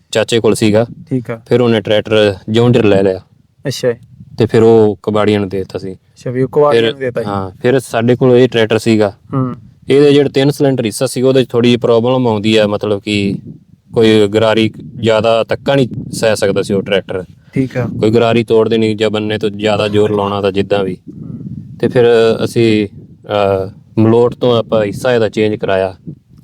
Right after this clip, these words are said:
Speaker 2: ਠੀਕ ਆ।
Speaker 1: ਪਿਛਲਾ ਹਿੱਸਾ ਇਹਦਾ ਲੱਗਿਆ, ਅਹ, ਮਹਿੰਦਰਾ ਦਾ।
Speaker 2: ਕਿਹੜੇ ਮਹਿੰਦਰੇ ਦਾ?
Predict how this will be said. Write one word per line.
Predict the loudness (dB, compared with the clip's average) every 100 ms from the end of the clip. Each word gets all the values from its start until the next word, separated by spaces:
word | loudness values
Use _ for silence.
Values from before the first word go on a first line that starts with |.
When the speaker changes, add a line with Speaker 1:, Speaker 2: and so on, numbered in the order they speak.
| -10 -2
Speaker 2:
ਠੀਕ | -2 -4
ਆ। | -10 -14 -20 -4
Speaker 1:
ਪਿਛਲਾ | 0 2 2
ਹਿੱਸਾ | 0 0
ਇਹਦਾ | 0 0
ਲੱਗਿਆ, | -2 0 0 0 -2
ਅਹ, | -2 -2 -2 -4 -6 -8
ਮਹਿੰਦਰਾ | -6 -2 0 0
ਦਾ। | -2 -6 -14 -14 -14 -16 -18 -6
Speaker 2:
ਕਿਹੜੇ | -2 0
ਮਹਿੰਦਰੇ | 0 -2 -4
ਦਾ? | -6